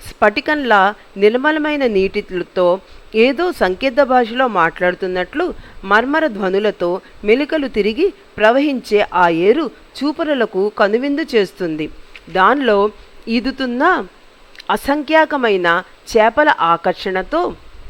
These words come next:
కొన్ని సందర్భాలలో మొసళ్ళు కూడా ఆ ఏటిలోకి రావటం కద్దు.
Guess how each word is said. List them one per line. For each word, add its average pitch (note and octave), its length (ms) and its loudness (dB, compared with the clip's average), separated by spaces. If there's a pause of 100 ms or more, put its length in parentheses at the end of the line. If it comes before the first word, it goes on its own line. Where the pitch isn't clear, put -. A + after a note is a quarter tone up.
(280)
కొన్ని C#4+ 260 0
సందర్భాలలో F#3+ 920 2 (220)
మొసళ్ళు D4 440 0
కూడా A3 380 4 (120)
ఆ G3 120 4
ఏటిలోకి A#3 580 0
రావటం G3 440 0
కద్దు. E3 380 -2